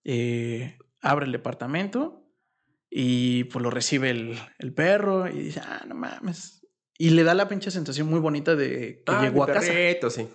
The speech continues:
Speaker 1: Sí, de que llegó a casa.
Speaker 2: Mm.
Speaker 1: Y dice, "Chale, pues creo que sí hice lo correcto".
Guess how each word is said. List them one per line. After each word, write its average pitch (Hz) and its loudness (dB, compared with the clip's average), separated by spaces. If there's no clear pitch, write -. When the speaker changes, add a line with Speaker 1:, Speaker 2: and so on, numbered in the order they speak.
Speaker 1:
Sí, 247 -6
de - -8
que - -8
llegó 135 -4
a - -8
casa. 107 -4
Speaker 2:
Mm. 107 -4
Speaker 1:
Y 123 -12
dice, 127 -8
"Chale, 170 0
pues 160 -10
creo 190 0
que 185 -6
sí 220 2
hice 196 0
lo 143 0
correcto". - -10